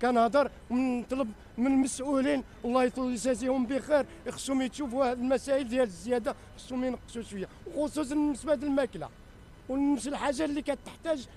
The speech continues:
ضروري. وسيدنا رمضان قارب، فين غيمشي الانسان؟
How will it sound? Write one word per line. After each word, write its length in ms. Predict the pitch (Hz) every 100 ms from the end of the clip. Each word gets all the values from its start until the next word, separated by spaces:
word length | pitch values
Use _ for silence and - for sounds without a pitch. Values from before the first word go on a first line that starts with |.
| - 196
ضروري. 680 | 311 302 320 320 285 196 - - - - - - 285
وسيدنا 400 | 254 294 294 285
رمضان 400 | 294 285 294 277
قارب، 380 | 294 277 240 - - - - - - - - - 262
فين 160 | 262
غيمشي 280 | 277 233 262
الانسان؟ 440 | 277 240 - 196